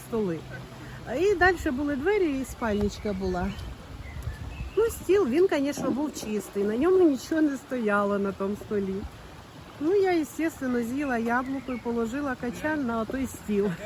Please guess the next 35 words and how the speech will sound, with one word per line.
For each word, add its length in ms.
Ну, 260
в 80
моїй 480
хаті, 400
де 140
я 180
воспитувалася, 960
де 180
я 120
виросла, 520
де 120
я 120
росла, 440
у 80
моїй 440
ком-, 300
в 40
нашій 520
хаті 300
була 280
одна 240
кімната 600
і 80
одна 280
така, 280
як 100
спальничка. 800
В 40
тій, 140
де 120
спальнички, 640
там 200
стола 360
не 100
було. 340